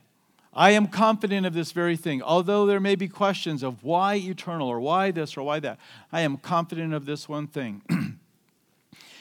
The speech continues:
When we are on the other side of glory and we are standing in the presence of the Lord, we will say,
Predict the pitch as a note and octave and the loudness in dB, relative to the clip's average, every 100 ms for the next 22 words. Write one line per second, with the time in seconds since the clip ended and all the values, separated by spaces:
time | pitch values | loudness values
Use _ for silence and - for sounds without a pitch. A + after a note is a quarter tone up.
0 | - C#3 D#3 D#3 F#3 F#3+ F3 E3 - D#3+ | -12 -2 0 4 6 8 6 4 0 -2
1 | F3+ E3 E3 D#3 D3+ C3 D3 C#3 B2 B2+ | -2 -2 -2 -2 -4 -2 0 0 -2 -4
2 | C#3+ C3+ - C#3+ C#3+ D3+ C3 A#2+ - C#3 | -4 -4 -6 -6 -4 -4 -6 -8 -8 -8
3 | C#3 C#3 C#3 C3 C3 A#2+ A2+ A2 _ _ | -6 -8 -10 -8 -6 -4 -6 -8 _ _
4 | _ - A#2+ C#3+ C#3 C#3 - C3+ B2+ B2+ | _ -8 -2 -2 -2 -4 -4 -2 -2 -4